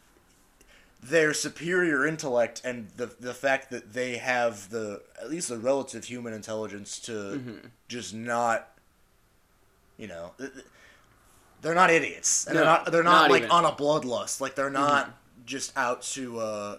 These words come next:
Speaker 1: to, to, like, they're not gonna kill themselves just for
Speaker 2: I was
Speaker 1: this
Speaker 2: like,
Speaker 1: town.
Speaker 2: everything they're doing in order to kill everyone is very meticulous.
Speaker 1: Yeah.
Speaker 2: Like, they don't just go into an experience not knowing
Speaker 1: Yeah.
Speaker 2: their odds.
Speaker 1: Well, yeah, and this doesn't seem like it's, like, a fun thing for them. Like,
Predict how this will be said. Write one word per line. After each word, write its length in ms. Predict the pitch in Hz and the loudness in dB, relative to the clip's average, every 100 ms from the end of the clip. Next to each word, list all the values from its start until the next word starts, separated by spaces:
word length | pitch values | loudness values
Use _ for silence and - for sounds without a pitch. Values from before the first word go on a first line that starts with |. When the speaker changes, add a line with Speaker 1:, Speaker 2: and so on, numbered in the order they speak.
| - | -12
Speaker 1:
to, 140 | - | -12
to, 400 | 120 _ - 123 87 _ _ _ _ _ _ _ _ _ - _ - _ _ - 143 | -12 _ -10 -10 -12 _ _ _ _ _ _ _ _ _ -20 _ -20 _ _ -20 -6
like, 160 | 147 | -6
they're 140 | 147 165 | -2 6
not 180 | 180 180 | 6 6
gonna 140 | 170 | 2
kill 220 | - 170 | 0 0
themselves 460 | 139 127 135 123 110 | 0 -2 0 0 -2
just 160 | 123 - | -8 -4
for 100 | 131 | -2
Speaker 2:
I 20 | |
was 80 | 160 | -2
Speaker 1:
this 100 | 123 | -2
Speaker 2:
like, 80 | 113 | -4
Speaker 1:
town. 200 | 90 - | -6 -4
Speaker 2:
everything 480 | 151 156 202 196 190 | -2 4 4 4 2
they're 180 | 160 156 | 4 4
doing 560 | 143 143 139 131 127 120 | 4 2 2 0 -4 -6
in 140 | 147 147 | 0 2
order 300 | 170 170 143 | 2 2 -2
to 180 | - 123 | -4 -6
kill 240 | 143 120 | -2 -2
everyone 320 | 110 117 113 | -2 -4 -6
is 120 | 117 | -8
very 220 | 113 139 143 | -2 -2 0
meticulous. 800 | 131 - 139 - 117 - - 131 | -2 -6 -8 -6 -6 -6 -8 -6
Speaker 1:
Yeah. 140 | - - | -6 -4
Speaker 2:
Like, 200 | 123 120 | -4 0
they 120 | 135 | 2
don't 380 | 151 156 143 - | 2 2 -2 -4
just 240 | 131 120 - _ 120 | -6 -6 -12 _ 2
go 220 | 156 143 | 4 6
into 300 | 139 139 143 | 4 0 0
an 80 | 127 | -2
experience 420 | 113 - 123 123 | -4 -4 -4 -2
not 180 | 127 117 | -6 -4
knowing 380 | 120 113 113 113 | -4 -4 -6 -6
Speaker 1:
Yeah. 120 | 117 | -4
Speaker 2:
their 240 | 120 82 | -4 -4
odds. 540 | 98 - - - - - | -4 -6 -8 -10 -10 -4
Speaker 1:
Well, 180 | 165 156 - | -2 -2 -4
yeah, 240 | 175 220 151 | 2 4 4
and 140 | 156 | 0
this 200 | 196 214 | -2 -4
doesn't 280 | 160 196 226 | -2 -2 -2
seem 340 | - 196 208 180 | -4 -4 -2 -2
like 260 | 147 - - | -2 -4 -6
it's, 260 | 147 - | -4 -2
like, 180 | 143 123 | -2 -2
a 80 | 131 | -6
fun 420 | - - 147 139 | -6 4 4 4
thing 300 | 120 127 131 | -4 -8 -10
for 100 | 107 | -12
them. 80 | 95 | -8
Like, 200 | 165 - | -4 -6